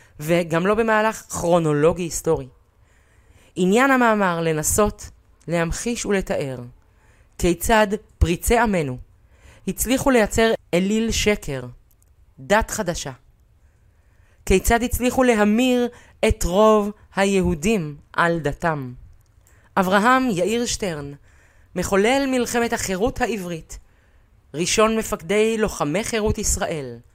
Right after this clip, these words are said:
הלח"י, כתב על עצמו וידע היטב מדוע מגדיר עצמו כך, שהוא חייל ומשורר. הנה הציטוט שלו:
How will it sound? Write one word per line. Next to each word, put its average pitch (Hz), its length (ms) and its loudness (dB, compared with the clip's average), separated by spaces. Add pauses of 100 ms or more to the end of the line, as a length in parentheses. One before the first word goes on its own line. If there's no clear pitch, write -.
(140)
הלח"י, 143 380 -6 (880)
כתב 220 300 0
על 202 100 -2
עצמו 143 340 -10 (480)
וידע 160 600 0
היטב 143 580 0 (540)
מדוע 175 560 0 (220)
מגדיר 143 460 -4
עצמו 131 280 -8
כך, - 400 -12 (600)
שהוא 147 400 -2 (280)
חייל 190 720 0 (320)
ומשורר. 160 760 -2 (2000)
הנה 160 180 0
הציטוט - 400 -4
שלו: 131 300 -6